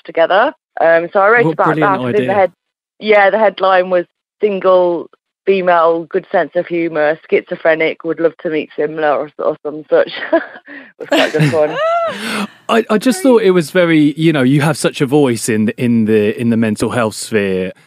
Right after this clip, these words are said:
Speaker 2: You've been incredibly open about some quite serious challenges that you've had, um, in your life. Just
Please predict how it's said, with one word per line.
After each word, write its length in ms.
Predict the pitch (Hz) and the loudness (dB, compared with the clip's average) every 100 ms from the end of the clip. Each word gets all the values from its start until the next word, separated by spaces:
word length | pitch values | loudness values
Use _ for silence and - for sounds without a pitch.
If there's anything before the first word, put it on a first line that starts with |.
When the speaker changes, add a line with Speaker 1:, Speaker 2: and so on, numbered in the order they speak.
| _ _ | _ _
Speaker 2:
You've 180 | - 123 | -6 -2
been 180 | 135 127 | 0 0
incredibly 640 | 117 110 - 147 104 113 | -2 -4 -4 -4 -2 0
open 520 | 110 113 - 113 98 | 0 0 -2 -6 -4
about 520 | 98 101 104 98 101 - | -6 -4 -4 -4 -6 -6
some 300 | - 107 98 | -4 -2 -4
quite 520 | - 123 107 98 - | -2 0 0 -2 -8
serious 360 | - 107 92 | -8 -8 -8
challenges 640 | - 135 127 113 101 90 85 | -8 -4 -2 -2 -4 -6 -6
that 100 | 101 | -6
you've 260 | 107 98 | -6 -6
had, 400 | 113 98 95 92 - | -6 -6 -6 -8 -10
um, 240 | 107 101 101 | -4 -2 -2
in 180 | 101 101 | -2 -2
your 180 | 98 | 0
life. 460 | 98 98 90 98 - _ _ _ - | 2 0 -2 -12 -18 _ _ _ -6
Just 260 | - 214 | 0 0